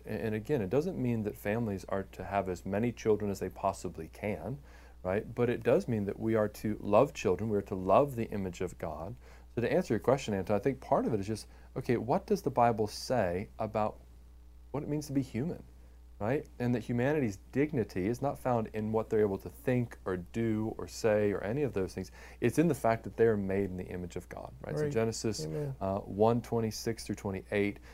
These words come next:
Speaker 1: is just the cornerstone for that understanding. Uh, and I think that's something we need to do more of. This is why,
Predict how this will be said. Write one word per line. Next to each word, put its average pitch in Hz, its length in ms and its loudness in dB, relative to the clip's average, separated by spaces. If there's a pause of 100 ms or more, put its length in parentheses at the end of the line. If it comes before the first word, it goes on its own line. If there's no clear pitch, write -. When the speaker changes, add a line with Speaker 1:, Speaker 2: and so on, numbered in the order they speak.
(180)
Speaker 1:
is 104 200 -2
just - 260 -2
the 101 80 0
cornerstone 107 1040 0
for 127 360 0
that 104 300 2
understanding. 95 840 -6 (480)
Uh, 92 260 -2
and 107 100 -4
I 110 60 -4
think 123 220 -4
that's 117 220 2
something - 240 -2
we 104 100 0
need 98 160 -4
to 104 60 -8
do 92 180 -6
more 95 280 0
of. 110 140 0
This 120 160 -12
is 120 60 -16
why, 101 280 6